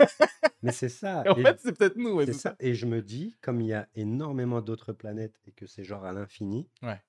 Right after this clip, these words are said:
Speaker 1: c'est sûr qu'il y a un endroit où il y a des choses qui vivent. C'est juste que nous, on n'a pas accès.
Speaker 2: Ouais. N'hésite pas à approcher un petit peu le
Speaker 1: Ah ouais.
Speaker 2: micro. Mais, euh, je suis, euh,
Speaker 1: Moi, j'ai l'impression, hein.
Speaker 2: euh... mais en fait, je, je me demande même si c'est pas.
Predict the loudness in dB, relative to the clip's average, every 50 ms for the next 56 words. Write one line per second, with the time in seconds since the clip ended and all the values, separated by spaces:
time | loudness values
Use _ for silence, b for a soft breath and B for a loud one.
0 | _ -16 -12 -8 -6 -6 -6 -8 -10 -8 -6 -4 -4 -6 -6 -8 -10 -8 -6 -6
1 | -6 -6 -8 -8 -8 -8 -8 -8 -8 -10 -12 -12 -14 -16 -18 -20 -20 _ -20 -20
2 | -20 -20 -20 _ _ _ _ _ _ _ -6 -6 -6 -4 -4 -4 -2 -2 -2 -4
3 | -6 -8 -10 -12 -14 _ _ -20 -20 _ _ _ _ _ -18 -16 -16 -18 _ _
4 | _ _ _ _ _ _ _ _ _ _ _ _ _ _ _ _ _ _ _ _
5 | _ -14 -14 -12 -12 -12 -12 -12 -10 -10 -10 -12 -14 _ -14 -14 -14 -16 -20 _
6 | _ _ -20 -18 -18 -16 -16 -16 -14 -14 -12 -12 -12 -10 -8 -6 -4 -4 -2 -2
7 | -2 -2 -2 -2 -4 -6 -8 -8 -10 -8 -8 -10 -10 -8 -6 -4 -2 -2 0 0
8 | 0 0 0 -2 -2 -4 -4 -6 -6 -8 -8 -12 -14 -16 -14 -8 -4 -4 -2 0
9 | 0 0 0 0 -2 -6 -6 -6 -6 -8 -8 -8 -10 -12 -14 -16 -16 _ _ _
10 | _ _ _ _ _ _ _ _ -12 -10 -8 -8 -6 -6 -6 -6 -6 -6 -8 -8
11 | -10 -10 -8 -6 -4 -4 -2 -2 -2 -4 -6 -12 -10 -6 -4 -4 -4 -4 -6 -6
12 | -6 -4 -4 -2 -2 -2 -2 -2 -2 -2 -4 -6 -8 -10 -10 -12 -8 -4 -2 0
13 | 2 2 2 0 0 -2 -4 -6 _